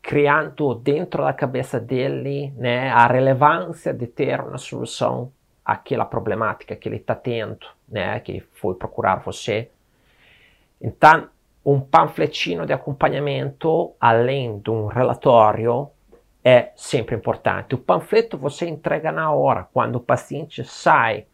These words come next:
da consulta. Fica na mão dele, no tempo que ele tá esperando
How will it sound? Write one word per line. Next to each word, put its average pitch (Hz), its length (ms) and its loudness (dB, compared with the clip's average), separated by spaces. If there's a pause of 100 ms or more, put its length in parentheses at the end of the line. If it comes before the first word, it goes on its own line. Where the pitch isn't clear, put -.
(300)
da 117 140 0
consulta. - 840 -10 (300)
Fica - 420 -4
na 139 120 0
mão 127 220 -2
dele, 113 520 -4 (420)
no 113 120 -2
tempo 120 380 -6
que - 120 -6
ele 117 120 -2
tá 123 520 4 (400)
esperando 110 1000 0